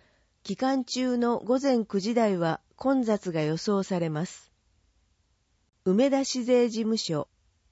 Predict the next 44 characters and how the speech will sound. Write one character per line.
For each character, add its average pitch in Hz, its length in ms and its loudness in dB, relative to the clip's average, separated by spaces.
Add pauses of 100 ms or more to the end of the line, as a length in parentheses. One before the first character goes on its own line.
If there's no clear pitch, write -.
(460)
受 277 260 0
付 254 280 0
時 208 160 -4
間、 156 340 -2 (360)
平 240 220 2
日 208 600 -4
九 277 140 -2
時 262 160 -2
か 202 140 0
ら 165 140 0
十 196 280 0
七 247 260 -4
時 208 140 -4
三 196 260 -2
十 226 160 -2
分 175 360 -6
ま 151 120 -4
で。 139 160 -4 (720)
金 269 280 2
曜 262 280 2
は 170 320 -2
十 240 320 -2
九 247 160 -4
時 226 160 -2
ま 160 160 -2
で。 135 180 -6 (1300)
な 233 220 2
お、 170 200 0 (340)
二 190 120 2
月 254 320 -2
五 247 240 -6
日 226 200 -4
金 240 280 0
曜 254 200 0
か 180 180 -6
ら 156 300 -6
十 262 260 -4
五 226 120 0
日 202 320 -4
月 175 320 -2
曜 247 180 0
ま 202 140 -4
で 175 120 -6
は、 160 240 -6